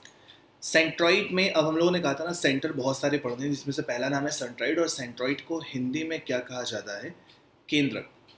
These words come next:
केंद्रक कहा जाता है इस हिंदी में, center of gravity भी बोला जाता है। ठीक, तो ये होता क्या? तो centroid से पहले हमें एक चीज़ पढ़नी होती है जिसका नाम होता है मीडियन।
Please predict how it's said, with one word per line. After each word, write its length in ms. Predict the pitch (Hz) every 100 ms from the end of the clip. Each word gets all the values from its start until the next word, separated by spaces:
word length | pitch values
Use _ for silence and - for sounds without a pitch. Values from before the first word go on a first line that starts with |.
| _ _ _
केंद्रक 340 | - 151 160 160
कहा 140 | 147
जाता 240 | 147 139 147
है 40 |
इस 120 | 139
हिंदी 200 | 139 135
में, 120 | 147 185 - -
center 260 | - 147 147
of 100 | 156
gravity 460 | 135 135 135 135
भी 120 | 139 131
बोला 240 | 135 127
जाता 280 | 117 101 -
है। 120 | - - _ _ -
ठीक, 220 | 160 - - - - 190
तो 80 |
ये 340 | 185 220 226 -
होता 300 | 139 139 151
क्या? 440 | 131 - - - - - -
तो 100 | 214
centroid 640 | 214 - 135 127 139 180
से 200 | 185 233
पहले 260 | 220 139 160
हमें 240 | 165 151
एक 100 | 151
चीज़ 320 | - 147 175 -
पढ़नी 260 | 147 143 147
होती 260 | 107 104
है 60 | 165
जिसका 300 | 131 - 151
नाम 260 | 135 127
होता 180 | 127 107
है 80 | 175
मीडियन। 480 | 170 117 107 104